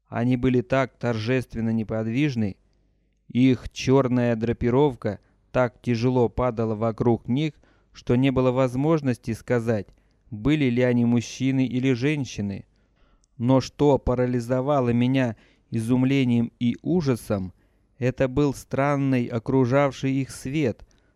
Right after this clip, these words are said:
прозрачное, блуждающее, холодное сияние освещало их, как лучи бледной зимней луны. Я пытался крикнуть,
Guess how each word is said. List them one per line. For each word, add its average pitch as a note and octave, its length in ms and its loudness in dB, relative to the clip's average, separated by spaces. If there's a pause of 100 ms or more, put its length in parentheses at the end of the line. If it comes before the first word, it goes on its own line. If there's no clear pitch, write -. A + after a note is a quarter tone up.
(120)
прозрачное, A#2 920 0
блуждающее, A2+ 1120 -2 (280)
холодное B2 720 2
сияние C3 640 0
освещало B2+ 760 -2
их, A2 380 -2 (340)
как B2 240 -2
лучи C3 440 0
бледной B2 600 0
зимней B2 500 0
луны. B2+ 540 0 (640)
Я A#2 240 -2
пытался B2 520 -2
крикнуть, B2 640 -2